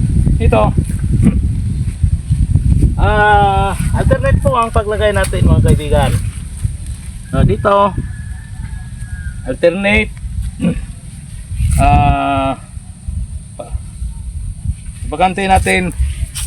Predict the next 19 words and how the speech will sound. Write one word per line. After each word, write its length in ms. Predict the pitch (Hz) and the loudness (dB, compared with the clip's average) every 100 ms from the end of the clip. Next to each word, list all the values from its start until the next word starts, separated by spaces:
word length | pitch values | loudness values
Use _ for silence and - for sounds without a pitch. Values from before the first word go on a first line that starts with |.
| - | -4
yung 160 | 127 147 147 | -2 0 2
sa 80 | 147 | 0
gitna, 400 | 147 156 151 - - - - 123 | 0 0 0 -2 -8 -10 -12 -6
no? 160 | 120 120 - - - - - - - - - - - - - - - - - | -6 -6 -10 -10 -8 -8 -8 -12 -12 -12 -12 -12 -12 -10 -8 -8 -10 -10 -6
Okay. 240 | 139 143 - - - - - - - - - - - - - - - - - - - - - - - - - - - - - - - - - - - - | -4 -4 -6 -10 -8 -4 2 4 4 2 -2 -6 -6 -4 -2 -2 -4 -2 -2 2 4 4 0 -2 0 2 4 4 4 4 2 0 -2 -2 2 4 6 6
Ah, 240 | - - - | 6 6 6
dito. 400 | - - - - - - - - - - - - - - - - - - - - - - - - - - - | 6 6 4 4 4 4 6 6 6 4 4 2 2 2 2 2 4 4 4 4 0 -2 0 2 4 4 4
Okay. 240 | - - - - - | 4 4 4 4 6
So, 160 | - | 6
dito, 240 | 226 208 202 185 - - - | 6 4 4 4 4 2 2
walang 320 | 180 190 185 | 2 0 0
file 320 | 190 185 - | 2 4 4
dito, 160 | - 170 | 4 4
mga 200 | - 160 | 4 2
kaibigan. 320 | 147 151 147 - - - - - - | 0 0 0 -2 -2 0 -2 0 2
So, 320 | 170 165 147 - - - - | 2 2 -2 -2 0 2 2
yung 160 | 196 220 | 2 0
kanyang 320 | 220 208 208 | 0 0 2
talbos, 480 | 202 175 180 180 | 0 0 -2 -2